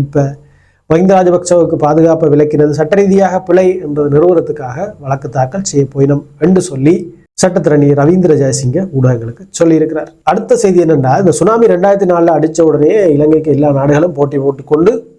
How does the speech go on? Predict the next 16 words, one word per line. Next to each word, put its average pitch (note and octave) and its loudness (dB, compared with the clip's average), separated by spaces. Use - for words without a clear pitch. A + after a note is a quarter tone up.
உதவிகளை D#3+ 2
வழங்கினது, C#3+ -2
அதுல D3+ -2
பல C3 -2
ஊழல்களும் C#3+ 0
நடந்ததாக B2+ -10
சொல்லப்படுது. C3 -6
நம்மளோட B2+ -4
முன்னாள் D#3+ 2
ஜனாதிபதி D3+ 2
மஹிந்த D3 0
ராஜபக்ச C#3 -2
கூட D#3+ -6
அதுல D3+ -6
தொடர்பு D#3+ 2
இருக்கு D#3+ -2